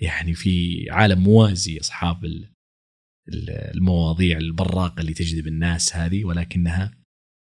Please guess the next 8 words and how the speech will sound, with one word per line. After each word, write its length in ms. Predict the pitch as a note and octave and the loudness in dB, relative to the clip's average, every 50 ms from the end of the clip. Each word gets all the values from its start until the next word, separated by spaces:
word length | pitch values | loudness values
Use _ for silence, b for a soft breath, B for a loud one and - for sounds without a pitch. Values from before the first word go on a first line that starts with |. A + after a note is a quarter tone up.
| _ _ _ _ _ - | _ _ _ _ _ 6
علوم 220 | A3 D3+ F#2 D#2 | 8 8 6 4
زائفة، 420 | - - - - - - - _ _ _ _ _ _ _ _ _ _ _ _ _ - | 0 -4 -8 -10 -16 -20 -20 _ _ _ _ _ _ _ _ _ _ _ _ _ 4
ما 80 | C#4 | 4
هي 80 | A#3 E3+ | 6 6
بموضوعنا 560 | C#3 A#2 G2 E2+ E2 E2+ F#2 A2+ A#2 G#2 F2 E2 | 6 4 4 4 2 2 4 4 4 4 2 -2
اليوم 260 | D#2 E2 F#2+ F2+ D#2+ | 0 2 2 2 2
بشكل 320 | D#2 - - - F2+ E2+ | 0 -4 -6 -6 -8 -6
عام. 280 | E2 E2+ E2+ D#2 - | -2 -2 -4 -4 -6